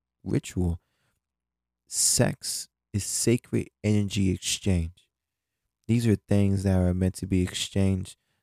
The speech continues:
so that a lot of things could be, can be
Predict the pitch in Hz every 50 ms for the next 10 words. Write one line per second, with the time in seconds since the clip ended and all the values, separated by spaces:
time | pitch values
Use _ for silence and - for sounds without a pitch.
0 | _ _ - - - 95 95 95 92 92 90 - - _ _ _ _ _ _ _
1 | _ _ _ _ _ _ _ - 98 95 101 98 95 92 - _ - 101 98 98
2 | 95 95 - - 95 92 98 95 95 92 90 90 - _ _ _ _ _ _ _
3 | _ _ _ _ _ _ _ _ _ _ _ _ _ _ _ _ _ _ _ _
4 | _ _ _ _ _ _ _ _ _ _ _ _ _ _ _ _ _ _ _ _
5 | _ _ _ _ _ _ _ _ _ _ _ _ _ _ _ _ _ _ _ _
6 | _ _ _ _ _ _ _ _ _ _ _ _ _ - 110 107 98 98 98 95
7 | 87 - -